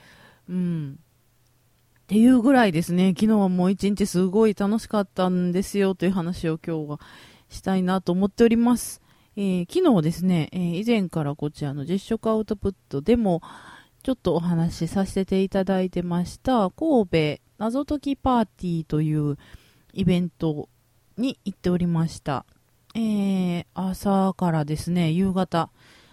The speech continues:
ぐらいまでずーっと、えー、いろんな、いわゆる、えー、謎解き系の団体が集まって講演をしているのをはしごするみたいな、そういう、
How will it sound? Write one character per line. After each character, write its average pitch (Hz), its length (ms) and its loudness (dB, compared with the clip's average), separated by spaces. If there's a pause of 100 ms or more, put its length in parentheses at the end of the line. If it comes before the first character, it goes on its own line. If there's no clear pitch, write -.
ぐ 185 160 -2
ら 175 120 2
い 160 40 -4
ま 151 160 -8
で 147 140 -10
ず 190 120 -8
ー 233 720 0
っ - 40 -10 (180)
と、 196 220 4 (500)
え 190 80 -6
ー、 151 560 -6 (640)
い 240 60 -8
ろ 277 160 -2
ん 277 80 -4
な、 254 240 -2 (840)
い 240 120 -2
わ 233 160 2
ゆ 220 100 2
る、 196 180 0 (280)
え 170 440 -4
ー、 139 40 -6
謎 185 280 0
解 190 160 -4
き 190 520 -6
系 208 280 0
の 262 320 -2
団 180 280 0
体 170 240 -2
が 165 180 0
集 - 140 -8
ま 240 120 0
っ 233 40 -4
て - 280 -8 (400)
講 208 280 -2
演 185 240 -2
を 196 80 -4
し - 80 -12
て 214 140 -4
い 214 120 -2
る 196 100 -4
の 175 220 -2
を 233 40 -2
は 180 180 -8
し 233 160 -4
ご 190 140 -2
す - 220 -4
る 180 140 2
み 175 140 0
た 151 160 -2
い 135 80 -6
な、 131 180 -8 (480)
そ 240 160 -4
う 233 80 0
い 214 100 0
う、 208 80 -4